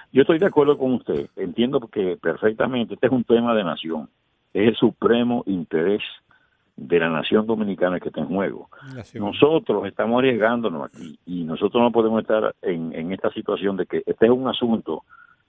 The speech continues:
Speaker 1: de, del gobierno o un asunto de, de determinados sectores. Esta es una cuestión nacional que tiene que convocarnos. Aquí tiene que haber una reacción unísona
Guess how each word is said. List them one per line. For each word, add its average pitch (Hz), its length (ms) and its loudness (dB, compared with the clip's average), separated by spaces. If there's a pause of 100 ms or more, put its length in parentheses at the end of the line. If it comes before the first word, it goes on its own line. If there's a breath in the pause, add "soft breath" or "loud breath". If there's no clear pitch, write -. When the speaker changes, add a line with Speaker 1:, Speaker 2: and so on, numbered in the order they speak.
(140)
Speaker 1:
de, 85 480 0
del 90 140 -2
gobierno 101 540 0
o 95 320 0
un 98 140 0
asunto 95 500 -2
de, 64 200 -2 (380 soft breath)
de 80 140 2
determinados 85 760 0
sectores. 90 460 -2
Esta 101 100 0
es 107 80 4
una 117 140 -2
cuestión 107 440 -2
nacional 117 800 0 (580)
que 92 140 0
tiene 104 260 0
que 110 100 2
convocarnos. 107 640 0
Aquí 104 140 -2
tiene 120 200 2
que 117 100 2
haber 113 200 2
una 117 220 0
reacción 113 720 0
unísona 98 720 -6